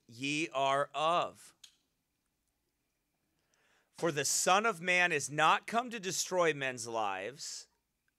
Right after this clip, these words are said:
but to save them." And what did they do? It says, "And they went to another village."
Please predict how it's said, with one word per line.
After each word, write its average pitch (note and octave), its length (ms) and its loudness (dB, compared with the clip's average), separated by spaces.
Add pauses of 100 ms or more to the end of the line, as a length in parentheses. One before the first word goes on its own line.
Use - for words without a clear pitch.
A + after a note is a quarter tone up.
(260)
but C#3 240 -2
to C#3+ 160 -8
save D#3 560 -2
them." F2 240 -10 (2250)
And C#3+ 140 -6
what D3+ 120 2
did D#3+ 120 -2
they C#3+ 120 -2
do? C#3 260 -2
It F3+ 100 -8
says, C#3+ 420 -4 (300)
"And C3+ 140 -8
they C3+ 120 -2
went C#3 360 -6
to C#3 120 -10
another B2+ 380 -6
village." A2+ 580 -10